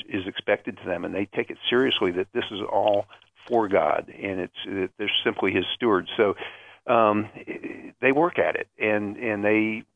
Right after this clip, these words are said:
we help them figure out, you know, how to fulfill their specific purpose that, that God's given them, how to be intentional,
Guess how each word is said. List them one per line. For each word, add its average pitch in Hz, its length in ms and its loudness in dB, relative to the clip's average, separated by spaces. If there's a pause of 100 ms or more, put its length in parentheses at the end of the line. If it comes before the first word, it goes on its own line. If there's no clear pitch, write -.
we 113 160 -2
help 120 280 0
them 113 240 -4
figure 113 300 2
out, 131 300 4 (240)
you 107 100 -6
know, 95 120 -2
how 110 120 0
to 123 160 2
fulfill 117 520 0 (380)
their 113 200 4
specific - 540 -2
purpose - 320 -2 (120)
that, 92 140 -8 (140)
that 98 120 -10
God's 101 300 0
given 95 160 -8
them, 87 180 -8
how 120 100 2
to 120 60 0
be 117 140 -4
intentional, 107 760 -4